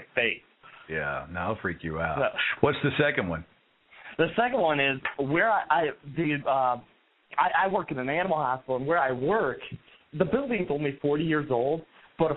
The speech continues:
Speaker 1: friend of mine works there too, and we have a night shift on weekends where you'd come in, you'd clean up the animals, and it'd be, like, eight or nine o'clock at night, so you're there all alone. Well, he swears he had seen a, a woman in a red dress,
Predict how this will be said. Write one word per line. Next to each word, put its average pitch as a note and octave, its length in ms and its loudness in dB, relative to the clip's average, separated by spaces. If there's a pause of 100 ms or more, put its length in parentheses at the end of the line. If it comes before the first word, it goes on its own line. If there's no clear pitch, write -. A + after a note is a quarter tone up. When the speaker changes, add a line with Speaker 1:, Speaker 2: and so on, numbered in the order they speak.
Speaker 1:
friend G#3+ 180 2
of A3 60 0
mine E3+ 160 2
works C#3+ 200 0
there C#3+ 200 0
too, G#3 160 2
and B2 160 -4
we E3 320 -2
have C#3 240 0
a B2 100 0
night F3 260 2 (120)
shift C3+ 140 0 (680)
on B2+ 340 4
weekends F#3 460 0 (480)
where B2 120 4
you'd B2+ 360 0
come E3+ 180 2
in, D#3 340 4
you'd B2 200 0 (120)
clean F3+ 300 2
up F3 160 0
the D#3 160 4
animals, D3+ 420 4
and G3+ 120 2
it'd A#3 100 0
be, G#3 100 0
like, C#3+ 240 2
eight D3 200 0
or C#3+ 80 0
nine C#3+ 200 0
o'clock B2+ 300 0
at B2 60 -4
night, D#3 220 0 (120)
so C#3+ 60 -2
you're F#3 180 2
there D#3+ 200 4
all B2+ 360 2
alone. D3 380 -2 (520)
Well, D#3 120 0
he F#3 240 -2 (120)
swears F3+ 520 4
he D#3+ 80 -2
had C3 160 0 (100)
seen C#3 340 0 (460)
a, C#3+ 60 6
a B2+ 500 2
woman F3+ 400 0
in D3+ 140 0
a B2+ 40 0
red C3 380 0
dress, A2 260 0